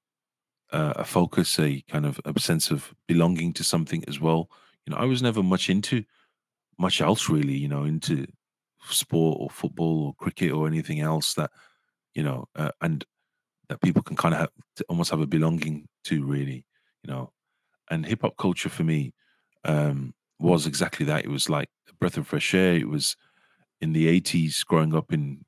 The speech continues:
U K, in Britain, just kids playing on the streets as we did, um, in inner city Birmingham, where I grew up.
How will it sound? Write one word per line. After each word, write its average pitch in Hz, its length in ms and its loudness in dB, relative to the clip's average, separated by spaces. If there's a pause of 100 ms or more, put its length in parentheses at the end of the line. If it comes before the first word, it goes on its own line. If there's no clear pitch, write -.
(200)
U 82 160 0
K, - 180 -2
in 76 180 -2
Britain, 78 420 0
just - 300 -6 (540)
kids 98 220 2
playing 85 360 2
on 76 80 2
the 73 80 0
streets - 580 2 (100)
as 80 140 2
we 80 100 4
did, 90 300 4 (580)
um, 76 580 2 (480)
in 78 160 -2
inner 82 220 4
city - 320 0
Birmingham, 85 480 4
where 80 140 4
I 78 40 4
grew 82 280 4
up. 78 80 2